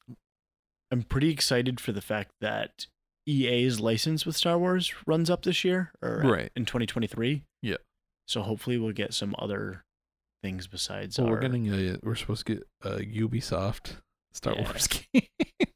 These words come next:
Speaker 1: Which I like the idea of.
Speaker 2: Uh, I don't like the idea of Ubisoft, but
Speaker 1: No?
Speaker 2: th-, the idea of an open world Star Wars game seems cool.
Speaker 1: Yeah.
Speaker 2: It's just Ubisoft does not
Speaker 1: What's wrong
Speaker 2: sit
Speaker 1: with
Speaker 2: well.
Speaker 1: Ubisoft?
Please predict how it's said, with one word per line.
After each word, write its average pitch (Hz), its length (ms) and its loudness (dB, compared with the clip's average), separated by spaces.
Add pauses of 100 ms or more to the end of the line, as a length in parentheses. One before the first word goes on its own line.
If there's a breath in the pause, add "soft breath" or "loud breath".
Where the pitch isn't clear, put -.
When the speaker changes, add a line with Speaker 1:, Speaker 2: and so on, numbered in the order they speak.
(140)
Speaker 1:
Which 170 160 4
I 226 100 8
like 254 160 8
the 254 140 8
idea 156 300 8
of. 104 300 0
Speaker 2:
Uh, 117 340 4
I - 40 2
don't 120 100 4
like 113 180 2
the 110 240 2
idea 98 320 4
of 95 60 2
Ubisoft, 101 560 2 (100)
but - 20 -14
Speaker 1:
No? 156 380 4 (120)
Speaker 2:
th-, 135 220 0
the 113 180 6
idea 104 280 4
of 101 80 2
an 98 100 4
open 107 280 0
world 110 180 2
Star 101 240 2
Wars 165 220 2
game - 220 -2
seems - 240 -8
cool. - 400 -4
Speaker 1:
Yeah. 202 280 2 (720)
Speaker 2:
It's 113 120 2
just - 280 -6
Ubisoft 104 540 -4 (420)
does - 220 -8
not - 240 -10 (800)
Speaker 1:
What's - 180 -8
wrong 165 100 0
Speaker 2:
sit - 180 4
Speaker 1:
with 202 100 6
Speaker 2:
well. 90 80 2
Speaker 1:
Ubisoft? - 400 -2